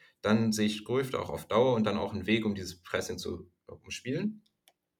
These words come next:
Also das sind die Wer-, das ist für mich der Werder-Weg da. Also erstens erwarte ich mehr Ballbesitz von uns, erwarte ich, dass wir aber auch gepresst werden. Und dann geht's darum, können unsere Außen-, äußeren Innenverteidiger, also Friedel, Pieper, das umspielen. Und wenn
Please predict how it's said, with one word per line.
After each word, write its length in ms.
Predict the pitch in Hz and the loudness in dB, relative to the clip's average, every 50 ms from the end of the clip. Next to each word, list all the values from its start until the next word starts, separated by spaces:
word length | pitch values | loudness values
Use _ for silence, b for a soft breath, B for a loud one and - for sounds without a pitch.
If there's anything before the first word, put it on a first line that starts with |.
| _ _ _ _ | _ _ _ _
Also 180 | - 107 98 | -6 -6 0
das 160 | 98 98 98 - | 2 2 2 2
sind 140 | 107 101 | -2 -4
die 80 | - - | 0 4
Wer-, 180 | 95 95 - - | 4 4 4 4
das 120 | - - | -2 -6
ist 100 | 92 - | -8 -4
für 60 | - | -2
mich 120 | 104 92 - | -2 -2 0
der 140 | 87 82 | -2 2
Werder-Weg 580 | 85 95 104 110 123 123 110 120 131 131 131 - | 4 6 6 6 4 2 2 2 0 -2 -2 -2
da. 140 | 127 123 107 | -2 -2 -2
Also 160 | 110 - - | -2 -4 -6
erstens 440 | - - 87 85 - 87 - - - | -4 -4 -4 -4 -6 -8 -12 -12 -12
erwarte 300 | - - 90 90 90 90 | -4 0 0 0 0 -2
ich 120 | - - - | -6 -8 -8
mehr 100 | 80 80 | -8 0
Ballbesitz 500 | - 104 123 127 123 120 127 123 - - | 2 4 4 4 4 0 -2 -4 -2 -2
von 180 | 113 110 110 | 0 0 2
uns, 320 | 110 113 117 113 - b b b b b b b | 2 0 -2 -4 -8 b b b b b b b
erwarte 300 | 90 95 92 95 95 - | -2 0 0 0 0 -2
ich, 60 | - | -4
dass 160 | - 90 - | -6 -2 -2
wir 80 | 87 87 | -2 -2
aber 120 | 80 76 | 0 -2
auch 120 | 73 - - | -4 -6 -8
gepresst 420 | - - - 113 117 117 - - | -14 -4 0 0 0 0 0 2
werden. 160 | 117 110 104 | 2 4 4
Und 80 | 92 92 | 2 0
dann 100 | 95 98 | -2 -2
geht's 200 | 101 98 - - | -2 -2 -2 -2
darum, 200 | 92 92 92 92 | -2 -2 -4 -2
können 220 | - 98 95 101 | 0 0 0 0
unsere 220 | 95 92 90 80 80 | -2 -4 -4 -2 0
Außen-, 380 | 98 101 104 - 110 107 - - _ _ _ - | 0 0 0 -2 -4 -4 -4 -8 _ _ _ -2
äußeren 260 | 107 104 107 101 90 | -2 0 0 -2 -2
Innenverteidiger, 440 | 104 113 110 - - 95 87 87 85 | -4 -4 -4 -4 -6 -4 -4 -4 -6
also 60 | 85 | -10
Friedel, 280 | - - 98 92 87 | -8 -8 -6 -6 -6
Pieper, 400 | 87 - - 110 104 101 - B B B B B | -8 -6 -6 -2 -2 -2 -4 B B B B B
das 160 | - 101 - - | -12 -12 -10 -8
umspielen. 580 | 107 107 - - - 113 123 131 135 139 127 | -6 -6 -6 -4 -2 0 2 2 2 2 0
Und 200 | 104 101 92 90 | -2 -4 -2 0
wenn 460 | 95 92 95 95 98 104 107 - - | 0 0 0 0 -2 -4 -6 -8 -12